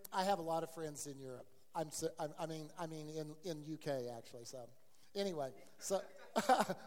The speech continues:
lot of friends. I'll show you on my Facebook. It's a true story. <laughs>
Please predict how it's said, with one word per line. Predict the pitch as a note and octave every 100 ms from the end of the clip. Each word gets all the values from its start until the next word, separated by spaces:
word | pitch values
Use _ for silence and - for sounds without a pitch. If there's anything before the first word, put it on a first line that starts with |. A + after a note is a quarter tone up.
| -
lot | E3+ F#3 F#3+ F#3+
of | F#3+
friends. | F#3+ F3 C#3+ D#3+
I'll | E3
show | F#3
you | F3+
on | F3
my | F3
Facebook. | E3+ E3 - D#3 C#3+ - A3+
It's | - -
a |
true | F3+ F3
story. | - F3 D3
<laughs> | D#3+